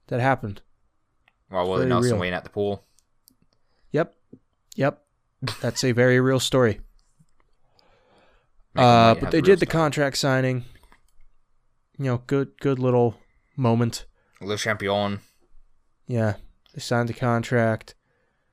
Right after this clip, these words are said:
Speaker 1: Cody and Jericho shook hands. Sammy Guevara comes on screen. They're beating up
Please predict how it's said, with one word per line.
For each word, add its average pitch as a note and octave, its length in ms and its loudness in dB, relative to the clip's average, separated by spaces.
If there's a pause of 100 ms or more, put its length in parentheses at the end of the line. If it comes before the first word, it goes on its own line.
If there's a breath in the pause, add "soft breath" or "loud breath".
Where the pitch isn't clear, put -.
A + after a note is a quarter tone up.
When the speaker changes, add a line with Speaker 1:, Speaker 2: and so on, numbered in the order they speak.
(600)
Speaker 1:
Cody B2 340 2
and A2 100 -2
Jericho A2+ 400 0
shook A2 280 -6
hands. A2+ 640 -4 (600)
Sammy B2 400 -2
Guevara A2+ 480 2
comes A#2 340 -2
on A2 200 -4
screen. A2+ 580 -2 (2250)
They're G#2+ 140 -8
beating A#2 340 0
up A2+ 240 0